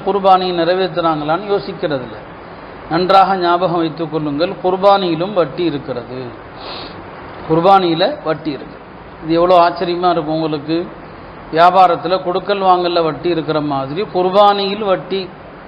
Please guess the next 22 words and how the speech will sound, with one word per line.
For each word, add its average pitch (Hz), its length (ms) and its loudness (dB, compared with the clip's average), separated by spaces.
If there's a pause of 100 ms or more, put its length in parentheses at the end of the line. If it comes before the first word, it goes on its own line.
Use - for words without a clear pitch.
(340)
என்றே 175 360 2
கூட 185 240 2
நாம் 185 320 4
என்ன 180 120 -2
செய்யலாம், 170 360 0
தலைப்பு 180 400 -2
போடலாம். 147 480 -2 (600)
அது 160 140 -4
என்ன 190 220 2
குர்பானியில் 180 720 2
வட்டி? 165 280 -2 (960)
இந்த 147 160 -2
மாதிரி 202 280 4 (140)
தனியார்கள் 202 640 0 (500)
கூட்டு 190 300 -2
குர்பானி 180 480 2
செய்கிற 165 420 0
போது 131 340 -4 (800)
ஒரு 151 200 0
மாட்டில் 190 600 2 (220)
ஏழு 180 240 2
பேர் 208 200 2